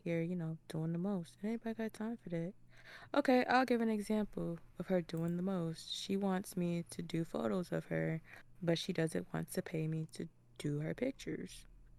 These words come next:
"You didn't put in on this equipment, so you're gonna have to pay me like everybody else pays me. I gave birth to you. That's not a form of payment. I didn't ask to be here."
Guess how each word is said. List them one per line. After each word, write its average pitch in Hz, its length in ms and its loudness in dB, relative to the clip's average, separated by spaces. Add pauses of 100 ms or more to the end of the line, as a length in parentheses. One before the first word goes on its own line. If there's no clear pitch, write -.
(360)
"You 175 220 2
didn't 170 220 2
put 175 180 4
in 165 160 2
on 170 100 2
this 170 180 -2
equipment, 208 540 -2
so - 160 -6
you're 165 160 0
gonna 170 120 0
have 170 120 -4
to 170 60 -4
pay 175 200 -2
me 185 300 0
like 185 180 -2
everybody 208 460 -2
else 294 320 -2 (160)
pays 147 460 -4
me. - 300 -10 (380)
I 175 200 6
gave 170 300 4
birth 165 260 4
to 151 80 -4
you. 147 220 -4 (100)
That's 170 260 4
not 156 160 0
a 151 40 -2
form 151 220 -4
of 147 100 -6
payment. 151 360 -4
I 160 60 0
didn't 151 160 0
ask - 220 -6
to 165 60 -12
be 135 140 -4
here." 151 280 -6